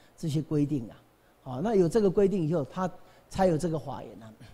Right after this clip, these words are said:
好，那第二个就是审议的方法，就是说税出你要审议，要审议些什么？啊，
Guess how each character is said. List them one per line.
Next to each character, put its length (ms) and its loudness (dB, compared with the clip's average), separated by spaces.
好， 160 -8
那 120 2
第 220 4
二 80 12
个 100 4
就 140 0
是 140 -2
审 260 0
议 80 0
的 140 2
方 200 -4
法， 240 -6
就 140 -2
是 160 -2
说 240 -4
税 280 2
出 280 -2
你 120 -4
要 140 6
审 260 2
议， 120 2
要 120 4
审 180 4
议 80 2
些 160 4
什 80 -2
么？ 200 -6
啊， 180 -4